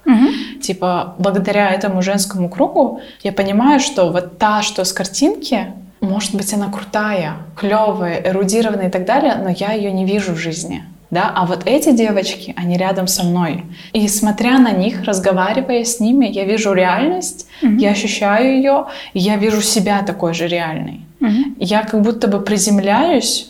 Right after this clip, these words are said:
Speaker 2: заземляюсь от вот этого идеала, который совершенно далеко на другой планете, и я смотрю на себя своими глазами. Я вижу, какая я на основе того, как они описывают меня. И я
Speaker 1: М.
Speaker 2: благодарна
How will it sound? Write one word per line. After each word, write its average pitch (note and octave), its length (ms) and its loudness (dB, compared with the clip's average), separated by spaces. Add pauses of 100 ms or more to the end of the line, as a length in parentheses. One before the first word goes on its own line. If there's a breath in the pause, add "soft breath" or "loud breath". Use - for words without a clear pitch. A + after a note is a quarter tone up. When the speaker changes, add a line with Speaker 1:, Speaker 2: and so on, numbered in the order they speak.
(160)
Speaker 2:
заземляюсь G#3 760 2
от F#3+ 260 -2
вот G3 140 -2
этого G3+ 300 0
идеала, G#3 840 0 (140 loud breath)
который - 360 0
совершенно A3 460 2
далеко G3 500 0
на F3+ 180 0
другой F#3+ 380 -2
планете, G3+ 640 -2 (280 loud breath)
и G3 640 2 (320)
я A3+ 200 0
смотрю A3+ 360 2
на A3+ 100 6
себя A3+ 540 2 (220)
своими A3 460 2
глазами. F3 500 -2 (400)
Я F#3+ 140 -4
вижу, F#3 220 -2
какая A3+ 480 0
я G#3 320 0 (340 loud breath)
на G3+ 120 2
основе G3+ 320 2
того, G3+ 600 0 (120)
как G3+ 220 -4
они G3+ 220 2
описывают G3 560 -2
меня. F#3+ 300 -4 (280)
И A#3+ 40 4
я B3 160 6
Speaker 1:
М. A#3+ 40 6
Speaker 2:
благодарна G#3+ 540 4